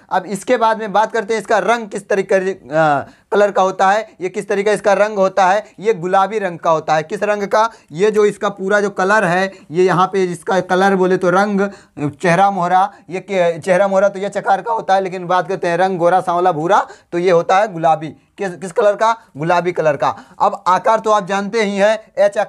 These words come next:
एच के आकार का होता है, जहाँ की ऐसे देखिए एबीसीडी वाला एच।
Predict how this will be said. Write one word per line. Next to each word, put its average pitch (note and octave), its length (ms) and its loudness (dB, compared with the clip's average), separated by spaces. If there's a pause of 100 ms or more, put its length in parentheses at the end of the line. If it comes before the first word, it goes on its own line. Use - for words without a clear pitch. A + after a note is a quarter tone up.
एच G3 260 -8
के G3+ 160 -4
आकार F#3+ 340 2
का F#3+ 80 -2
होता F#3+ 260 2
है, G3+ 60 2
जहाँ F#3 220 -4
की G3 160 -10
ऐसे F#3 240 -4
देखिए F#3 280 -4
एबीसीडी F#3 480 -2
वाला F#3 200 4
एच। F3 300 0